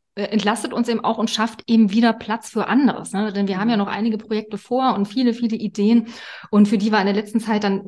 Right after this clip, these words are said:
Speaker 1: im Verhältnis weniger Zeit. Und jetzt dadurch, dass wir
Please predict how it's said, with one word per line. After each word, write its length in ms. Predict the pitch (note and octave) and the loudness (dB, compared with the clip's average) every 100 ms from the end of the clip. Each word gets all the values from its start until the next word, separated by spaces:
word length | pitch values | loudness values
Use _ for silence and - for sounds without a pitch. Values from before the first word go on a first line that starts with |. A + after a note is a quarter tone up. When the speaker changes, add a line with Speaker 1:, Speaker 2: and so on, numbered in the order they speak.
| - | -10
Speaker 1:
im 220 | - G3+ G#3 | 0 2 4
Verhältnis 500 | G3+ G3+ G#3+ G3 F#3 | 4 4 4 4 4
weniger 380 | A3 D4+ C4+ | 2 2 -2
Zeit. 380 | C#4 A3+ A#3 B3+ | -4 -4 -2 -2
Und 160 | C4+ G3+ | -2 0
jetzt 220 | G#3 G#3 | -2 -4
dadurch, 200 | G3 G3+ | -4 -4
dass 200 | G3+ G3 | -6 -8
wir 160 | G#3 G3 | -4 -4